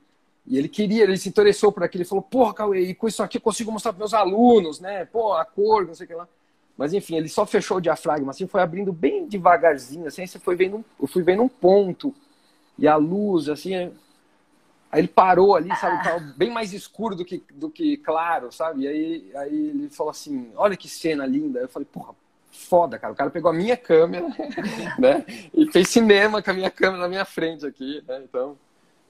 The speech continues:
Speaker 1: é, muito legal. Vários aprendizados aí com essa galera do <laughs>
Speaker 2: É, é, isso é muito bonito que você falou, assim. Eu acho que, eu acho que, pra mim, assim, o fato de ter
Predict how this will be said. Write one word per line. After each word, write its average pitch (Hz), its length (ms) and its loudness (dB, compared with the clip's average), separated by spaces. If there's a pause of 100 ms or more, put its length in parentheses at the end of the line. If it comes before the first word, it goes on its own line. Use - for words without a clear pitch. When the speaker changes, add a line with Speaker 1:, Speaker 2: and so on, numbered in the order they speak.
Speaker 1:
é, 107 380 -8
muito 113 320 -4
legal. 127 340 6
Vários 123 260 4
aprendizados 120 800 -4
aí 107 200 -8
com 117 120 -18
essa 113 220 -10
galera 113 520 -8
do 110 180 -14 (1040)
<laughs> - 440 -10
Speaker 2:
É, 165 600 2 (380)
é, 180 360 0
isso 185 200 -2
é 233 40 0
muito 247 220 -2
bonito 247 340 0
que - 80 -14
você 208 120 -4
falou, 190 420 -2
assim. 165 440 -8
Eu 165 120 0
acho 170 280 -2
que, 185 560 -4 (1120)
eu 175 100 0
acho 190 260 2
que, 196 240 -8
pra 202 240 0
mim, 214 260 -8
assim, 202 300 -10
o 196 60 -14
fato 196 260 -4
de 170 180 -16
ter 185 140 -10